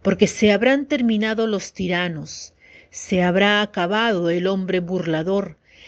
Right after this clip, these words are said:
y serán exterminados todos los que desean el mal, los que declaran culpable a otro con su palabra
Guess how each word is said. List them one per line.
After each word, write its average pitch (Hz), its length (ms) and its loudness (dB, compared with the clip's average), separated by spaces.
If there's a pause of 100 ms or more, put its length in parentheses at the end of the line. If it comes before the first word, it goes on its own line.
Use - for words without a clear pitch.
(160)
y 214 100 -2
serán 269 360 6
exterminados 247 1040 -2
todos 277 500 -2
los 208 220 -2
que 196 160 -2
desean 190 640 2
el 160 160 -2
mal, 151 460 -6 (640)
los 165 240 -4
que 180 160 2
declaran 190 500 2
culpable 202 680 0
a 180 80 4
otro 220 400 0
con 185 180 -4
su - 160 -10
palabra 220 640 -2